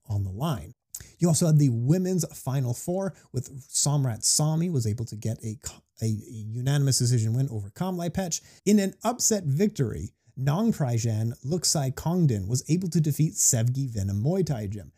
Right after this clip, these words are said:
This was quite an upset, but it was a really good fight. It was a back and forth war with, between these two, and it was awesome to see. They were landing tons of elbows against one another, but you can see by the Luxai Kongding sisters who were ringside for this bout, how much it meant and how much,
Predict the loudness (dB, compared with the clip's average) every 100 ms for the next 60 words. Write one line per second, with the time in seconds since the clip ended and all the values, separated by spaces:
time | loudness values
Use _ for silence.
0 | _ 2 4 6 4 2 -2 _ _ _
1 | -4 2 2 0 -4 -6 -8 -6 -6 -2
2 | 0 2 0 -4 -12 -6 2 4 6 6
3 | 4 4 2 0 -4 -2 -2 -2 -2 -2
4 | 0 2 2 0 0 -2 0 2 2 0
5 | -4 -2 -2 -4 -8 -14 -14 -12 -14 -10
6 | -4 0 2 0 0 0 0 0 2 4
7 | 4 2 2 4 4 2 2 2 2 -2
8 | -4 -6 -4 0 2 2 2 -4 -16 2
9 | 4 4 2 2 2 0 -4 _ -4 0
10 | 2 2 0 -2 -2 0 0 0 0 0
11 | 2 4 4 2 2 -2 _ -2 2 4
12 | 4 0 0 -6 -6 -2 0 4 6 6
13 | 4 0 -2 -4 -6 -8 -8 -12 -4 2
14 | 2 2 -4 -2 -2 -2 -6 -4 -2 -2
15 | -2